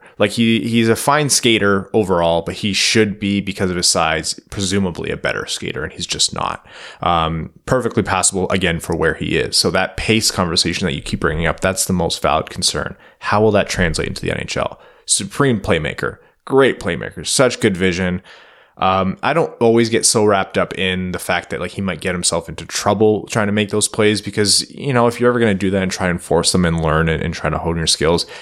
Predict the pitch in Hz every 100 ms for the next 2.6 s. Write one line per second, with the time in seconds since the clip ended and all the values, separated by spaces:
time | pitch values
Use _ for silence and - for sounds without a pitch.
0 | - - 113 104 92 - 73 - 62 -
1 | - 52 - 92 95 92 82 - - -
2 | - - - - -